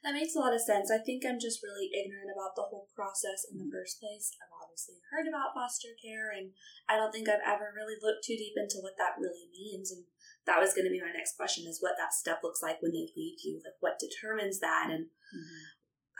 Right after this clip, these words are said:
Speaker 1: how they progress and move on after their time
Speaker 2: Yeah.
Speaker 1: with you.
Speaker 2: Yeah, it's a huge need. Um, there's about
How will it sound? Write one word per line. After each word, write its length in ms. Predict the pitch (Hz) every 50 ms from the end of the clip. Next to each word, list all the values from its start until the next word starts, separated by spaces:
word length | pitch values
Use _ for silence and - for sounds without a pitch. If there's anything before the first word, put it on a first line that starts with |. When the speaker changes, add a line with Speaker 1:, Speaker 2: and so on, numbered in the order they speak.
| - -
Speaker 1:
how 160 | 185 185 185
they 360 | 180 175 170 170 185 180 - _ -
progress 420 | 208 - - 170 - 208 - -
and 140 | 180 170 170
move 160 | 170 170 165 160
on 220 | 165 165 165 165
after 540 | - - 156 - - - - - 160 - - -
their 140 | - - -
time 240 | - - - -
Speaker 2:
Yeah. 60 | - -
Speaker 1:
with 140 | - - -
you. 200 | - - - - _ _ _ _ _ -
Speaker 2:
Yeah, 160 | 151 165 165 -
it's 160 | - 220 -
a 40 | 254
huge 380 | 247 - 220 220 220 220 - -
need. 400 | 185 180 175 175 175 180 - - _ -
Um, 440 | 180 180 175 170 165 165 156 - - _ _ _ _ _ _ _ _
there's 220 | - 190 190 190 226
about 480 | 226 226 202 185 185 185 180 - -